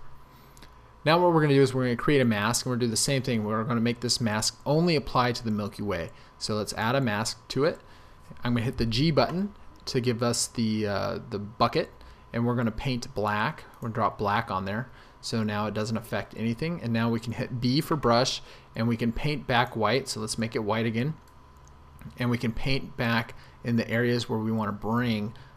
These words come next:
this detail back in the Milky Way. You can see it's just painting this detail in these dust lanes.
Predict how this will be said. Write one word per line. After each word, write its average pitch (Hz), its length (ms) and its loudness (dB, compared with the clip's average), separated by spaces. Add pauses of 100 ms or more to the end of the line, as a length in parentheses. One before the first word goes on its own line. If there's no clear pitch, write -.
this 107 240 0
detail 104 720 -2 (400)
back 113 320 0
in 110 80 -2
the 101 40 -4
Milky 101 340 -4
Way. 90 360 -2 (2250)
You 120 60 -8
can 110 100 -4
see 92 200 -4
it's - 180 -8
just - 240 -4
painting 104 360 -6
this 98 220 -4
detail 101 480 -6
in 95 60 -6
these 82 180 -8
dust 92 320 -4
lanes. - 360 -10